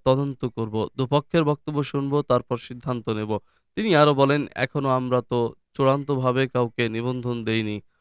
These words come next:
যেসব অভিযোগ আসছে সেগুলো আমরা গণশুনানি করব। অভিযোগ দেওয়ার জন্য ছাব্বিশে জুলাই পর্যন্ত সময় আছে।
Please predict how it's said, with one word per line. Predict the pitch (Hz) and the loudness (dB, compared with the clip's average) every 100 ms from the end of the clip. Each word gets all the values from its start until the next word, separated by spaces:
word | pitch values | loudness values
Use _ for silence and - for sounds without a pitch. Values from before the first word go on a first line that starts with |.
| _ - | _ 2
যেসব | 175 170 190 | 4 6 8
অভিযোগ | 180 175 185 180 | 8 6 2 2
আসছে | - 147 - - 139 123 - _ - | 4 2 2 2 4 4 -2 _ -10
সেগুলো | - 151 160 165 147 _ | -4 0 6 6 6 _
আমরা | 135 143 143 143 139 | -2 -2 2 4 4
গণশুনানি | 123 123 131 127 139 147 135 117 | 4 0 0 -4 0 2 2 0
করব। | 117 113 123 - | -4 0 0 0
অভিযোগ | 135 131 143 139 - 131 | -4 -4 -2 -2 -4 0
দেওয়ার | 127 127 127 | 4 6 4
জন্য | 123 131 139 135 | 0 -2 -2 -4
ছাব্বিশে | - 127 127 123 120 | -4 -4 -4 -4 -6
জুলাই | 113 120 120 117 | -2 0 2 0
পর্যন্ত | - 123 131 135 117 110 - _ _ - | -2 0 0 0 0 0 -2 _ _ -4
সময় | - 156 131 | 2 4 4
আছে। | 110 - 123 | 2 -2 -4